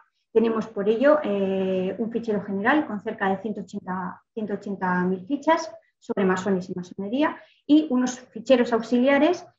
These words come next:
entre los que destacan las logias y los asuntos. La sección político y social abarcaba todo tipo de instituciones,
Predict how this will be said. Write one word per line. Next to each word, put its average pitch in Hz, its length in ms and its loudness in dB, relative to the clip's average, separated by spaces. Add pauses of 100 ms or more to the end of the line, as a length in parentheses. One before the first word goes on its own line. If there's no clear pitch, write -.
entre 214 180 -4
los 196 140 -2
que 208 120 0
destacan 226 380 0
las 190 160 2
logias 254 360 0
y 214 60 2
los 190 180 -2
asuntos. - 560 -6 (720)
La 226 120 4
sección 247 360 2
político 208 400 -2
y - 20 -6
social 285 400 2
abarcaba 233 640 0
todo 233 260 4
tipo 190 220 -8
de 190 80 -8
instituciones, 226 880 0